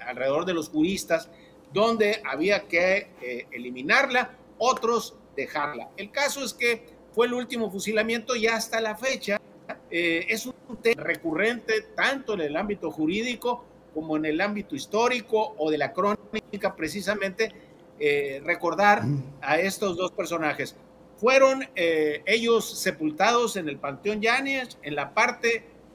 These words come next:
Speaker 1: nororiente del panteón. Hasta la fecha, ahí están las tumbas, aquí las vemos. No se sabe quién les da mantenimiento, permanecen pintadas las cruces en rojo y también, eh, pues,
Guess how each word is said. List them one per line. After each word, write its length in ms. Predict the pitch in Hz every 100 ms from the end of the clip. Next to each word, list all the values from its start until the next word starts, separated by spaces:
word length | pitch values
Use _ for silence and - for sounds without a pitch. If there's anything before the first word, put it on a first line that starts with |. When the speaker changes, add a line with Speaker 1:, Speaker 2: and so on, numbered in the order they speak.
| -
Speaker 1:
nororiente 920 | 170 185 185 180 175 196 247 220 202
del 180 | 175 156
panteón. 560 | 147 139 190 254 294 - - - -
Hasta 340 | 185 170 165
la 160 | 156 143
fecha, 460 | 240 285 294 220 233
ahí 100 | 156
están 260 | - 165
las 200 | 170 156
tumbas, 340 | 262 277 247 147
aquí 220 | 139 175
las 160 | 170
vemos. 400 | 160 226 220 196 - - - - -
No 220 | 156 233 311
se 160 | 302
sabe 460 | - 226 247 233 226
quién 180 | 208 247
les 160 | 226
da 80 | 202
mantenimiento, 920 | 233 220 175 151 151 214 294 302 285 - - - - - -
permanecen 640 | 180 185 226 226 247 226
pintadas 920 | - 147 143 202 233 262 269 247 - - -
las 200 | 123 117
cruces 440 | - 190 185 -
en 120 | 139 -
rojo 460 | 202 226 226 220 - - - -
y 300 | 226 262 262
también, 580 | - 196 180 196 214 220
eh, 480 | 214 185 156 143 123 - - - -
pues, 160 | 190 180